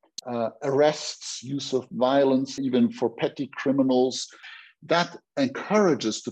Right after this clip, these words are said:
police to look at these people as enemies and not as citizens who have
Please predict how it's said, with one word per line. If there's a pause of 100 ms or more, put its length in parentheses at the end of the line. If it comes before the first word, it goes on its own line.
police
to
look
at
these
people
as
enemies
and
not (100)
as
citizens (360)
who
have